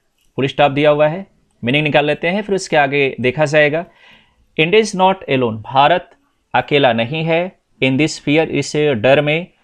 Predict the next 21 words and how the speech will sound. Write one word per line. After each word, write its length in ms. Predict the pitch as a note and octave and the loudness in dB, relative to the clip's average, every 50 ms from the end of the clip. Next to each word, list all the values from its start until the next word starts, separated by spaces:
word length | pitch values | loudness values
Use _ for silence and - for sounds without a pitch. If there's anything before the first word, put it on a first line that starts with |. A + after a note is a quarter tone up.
| _ _ _ _ _ | _ _ _ _ _
इस 160 | D3 D3 - - | -4 -4 -2 -2
परेशानी 760 | D#3 D#3 D3+ D3 C#3 - _ C#3 B2+ A#2+ - C3 B2+ C3+ D3 | 0 2 2 2 2 0 _ -2 -2 -2 -2 -2 0 0 2
में 120 | D3 C#3+ C3 | 0 0 0
अकेला 220 | - C3+ C3 B2+ | 0 2 2 2
नहीं 240 | B2 A#2+ B2 C#3 D#3 | 2 2 0 -2 0
है। 180 | D3+ D#3+ E3 E3 | -2 -2 -4 -4
किस 220 | - D#3 D3 - | -4 -8 -8 -4
परेशानी 420 | - D3+ C#3 - D3 C#3+ D3+ D#3 | -4 -4 -2 0 0 0 0 0
में? 160 | E3 F3 F3+ - - | -2 -2 -4 0 2
Of 180 | C#3 C#3 D3 D3 - C#3+ | 2 2 2 2 0 -6
opportunistic 720 | C3+ C3+ - C#3 C3+ C3+ - D3 C#3+ C#3 C3+ _ E3 E3+ - - _ _ _ _ _ _ _ _ _ _ _ _ _ _ - | -4 2 2 2 2 2 -2 -6 -6 -6 -4 _ -2 -2 -2 -4 _ _ _ _ _ _ _ _ _ _ _ _ _ _ 0
takeovers, 440 | C#3+ C#3+ - D3 B2 B2+ B2 A2 - - _ _ _ _ _ _ _ B2+ | 0 0 0 0 2 2 0 0 -2 -14 _ _ _ _ _ _ _ 2
जो 160 | C3+ D3+ D3 | 4 4 4
अवसरवादी, 720 | D3+ D3 - - F3+ D#3+ D3 C#3+ C#3+ C3+ C#3+ C3 A2+ A2 _ _ _ B2 | 4 2 0 -2 0 2 2 2 2 2 -2 -6 -6 -10 _ _ _ -10
opportunistic, 680 | A#2+ - C3 C3 C3+ C3+ - C3+ C3+ C3 - - D#3+ | -2 2 2 2 2 0 -4 -6 -6 -4 -2 -4 -4
opportunistic 800 | - _ _ _ _ _ - C3+ C3+ C3 - - - E3 - - | -4 _ _ _ _ _ -4 -2 -2 -4 -4 -4 -6 -6 -6 -2
का 160 | _ E3 D#3 | _ 0 2
मतलब 300 | D#3 D3 - D#3+ D3+ C#3+ | 2 0 0 -2 -2 -2
होता 260 | D3+ D#3 - E3+ E3+ | -2 -2 0 0 0
है 100 | E3+ F3 | 2 4
अवसरवादी, 760 | D#3+ D3 C#3+ C#3+ - D3 C3+ C3 B2+ B2 C3 D3 F3+ G#3 - | 2 2 2 2 -2 0 2 2 2 2 2 -2 -2 -4 -6